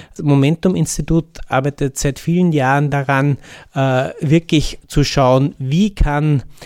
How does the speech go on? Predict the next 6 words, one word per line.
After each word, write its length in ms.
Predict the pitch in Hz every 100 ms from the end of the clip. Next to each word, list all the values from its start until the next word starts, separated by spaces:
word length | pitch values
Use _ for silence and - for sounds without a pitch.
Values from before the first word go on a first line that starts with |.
| - -
äh, 400 | - 135 135 127 466 - _ _
was 360 | 127 127 139 -
braucht 380 | 131 143 - -
es 220 | 165 -
für 280 | - 165 156
Entwicklungen 1080 | 131 - 196 196 220 202 190 185 185 180